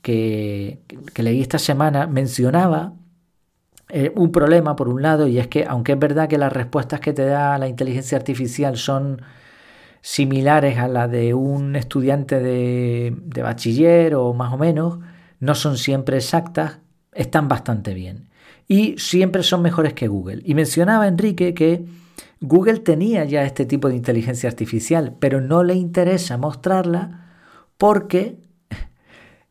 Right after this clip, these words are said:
eso, eh, iría en contra de su negocio más grande,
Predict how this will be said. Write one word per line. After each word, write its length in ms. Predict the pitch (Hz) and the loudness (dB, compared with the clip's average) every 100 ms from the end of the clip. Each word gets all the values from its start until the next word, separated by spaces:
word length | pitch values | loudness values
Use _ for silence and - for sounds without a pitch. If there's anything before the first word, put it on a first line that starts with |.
| _ | _
eso, 480 | - 147 - 185 - - | 0 0 2 2 0 -2
eh, 580 | 147 135 131 143 - _ - | 0 0 -2 -4 -8 _ -2
iría 300 | 151 151 165 | 2 4 4
en 80 | 151 | 2
contra 340 | 160 160 165 | -2 0 0
de 80 | 143 | 0
su 260 | - 139 - | 0 -6 -6
negocio 520 | 143 127 139 143 147 | -2 2 2 2 0
más 140 | 120 120 | 0 0
grande, 480 | 185 190 104 104 | 0 0 -4 -8